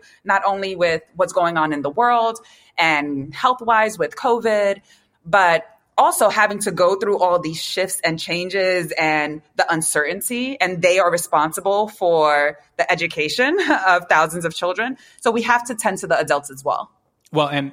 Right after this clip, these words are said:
Speaker 2: teachers, I mean, particularly great teachers are, are really difficult on themselves. Like, they're just so hard on themselves.
Speaker 1: Yeah.
Speaker 2: And one thing I think is gonna be really important is just keeping measured expectations.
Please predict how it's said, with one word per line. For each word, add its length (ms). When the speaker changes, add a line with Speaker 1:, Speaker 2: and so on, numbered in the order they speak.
Speaker 2:
teachers, 440
I 40
mean, 180
particularly 360
great 320
teachers 320
are, 100
are 80
really 380
difficult 460
on 120
themselves. 400
Like, 120
they're 100
just 180
so 320
hard 220
on 120
themselves. 600
Speaker 1:
Yeah. 120
Speaker 2:
And 180
one 200
thing 180
I 100
think 440
is 120
gonna 120
be 80
really 200
important 460
is 100
just 180
keeping 320
measured 300
expectations. 1000